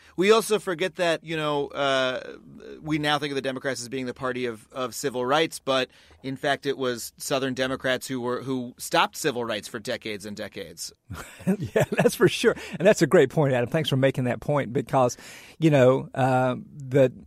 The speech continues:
Speaker 2: the New Deal, as revolutionary or as, uh, evolutionary as it was, pulled up short on race and, you know, on lynching of all things,
Speaker 1: Right.
Speaker 2: uh, because the Democrats are running that local, that local power. So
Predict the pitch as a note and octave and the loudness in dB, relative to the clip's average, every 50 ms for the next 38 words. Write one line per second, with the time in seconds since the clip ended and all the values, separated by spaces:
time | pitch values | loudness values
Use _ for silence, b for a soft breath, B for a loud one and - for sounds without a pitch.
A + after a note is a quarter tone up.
0 | - - B1+ - - - - _ _ _ _ _ _ - C#3+ B2 F3 C#3 F3 G3 | -20 -20 -20 -20 -20 -20 -20 _ _ _ _ _ _ -6 -2 0 4 4 6 6
1 | D#3 B2 E3+ G#3+ A3+ F#3 B2+ A#2+ C#3 F3 F#3 E3+ - B2+ B2+ C3 C3 C3 C3 B2+ | 6 6 4 4 4 4 4 4 4 2 -2 -2 0 2 2 4 4 4 4 2
2 | B2 A2 C3 C3+ C3+ B2 C3+ D3 D3+ - - C#3+ C3 B2+ B2+ C3 B2+ B2+ C3 C3+ | 2 4 4 4 4 4 4 2 2 0 -2 -2 0 2 2 2 4 2 2 0
3 | C3+ C3+ - C3 B2+ B2 B2 A#2+ A2 G#2 B2 - A2+ A2 A2 A2 - - D#3 D3+ | 0 2 2 2 4 2 2 0 -2 -6 -8 -8 -8 -8 -10 -6 2 2 4 4
4 | D3+ C#3 D3 C#3+ - - C#3 B2 B2 B2+ B2+ B2+ B2 C3 B2+ G#2+ B2 A#2+ A#2 B2 | 6 6 4 4 4 0 0 0 2 2 2 2 2 2 2 2 0 0 0 2
5 | D#3 G#3+ A#3 F3+ A#2+ A#2+ - - b b b b b b b _ - - F#3+ G3+ | 2 2 2 2 2 0 -2 -6 b b b b b b b _ 0 4 4 6
6 | F#3+ G3+ E3+ C3 - - G#3+ C4 C#4 - - - - - _ _ - C#3 B2+ C3 | 6 4 2 0 0 2 2 4 2 2 0 -6 -16 -20 _ _ -2 0 2 2
7 | B2 A#2+ B2+ A2+ A2 A#2+ - - - - - B2+ C3+ C3+ C3+ C3+ C#3 C3+ b b | 2 2 0 0 -2 -2 -4 -6 -6 -6 -2 -2 0 0 0 -2 -4 -6 b b
8 | b b b b B2+ C3 - - C3 D3+ E3 D#3 D3+ E3+ A#3+ D4 - - - C3 | b b b b -4 -2 0 2 2 4 4 4 4 4 2 2 0 0 -2 -2
9 | G2 F#2+ G2+ F#2+ A2 D3 - B2+ A2+ A2+ B2 A#2+ A#2+ A2+ - - - C3 A2+ G#2+ | -2 -4 -10 -14 -14 -10 -10 -6 0 2 4 4 4 2 0 -2 -4 -4 -4 -4
10 | - A2+ B2 - - A2 A2 A2+ A#2 A2+ A2+ B2+ B2+ B2 A2+ C#3 C#3 - - - | -6 -8 -10 -12 -12 -10 -8 -6 -4 0 2 4 4 4 2 0 -2 2 4 4
11 | C3+ C3 C3+ C#3 B2+ - C3+ A#2+ C3 C#3 C3+ - - C3+ B2+ C3 - - C3 A2+ | 6 6 6 4 4 2 0 0 0 0 -2 0 0 2 2 0 0 -2 -2 0
12 | A#2+ B2 B2 B2+ B2+ C3 B2+ A#2 B2 A#2+ - B2 A2+ A#2 B2 B2 B2 - - B2 | 0 0 0 0 0 -2 -2 -2 -2 -2 -2 -4 -4 -2 0 0 0 0 0 0
13 | A#2+ A#2 B2 B2+ - - - B2+ A2 - A#2+ B2 B2 - B2 B2+ B2+ A#2+ - - | 0 0 -2 -8 -14 -18 -20 -20 -16 -8 -4 -4 -4 -2 0 0 0 0 -2 -6
14 | - - - - B2 B2 B2 A#2 A#2 A#2 - G3 F3 | -10 -8 -4 -4 -2 0 0 0 -2 2 4 6 6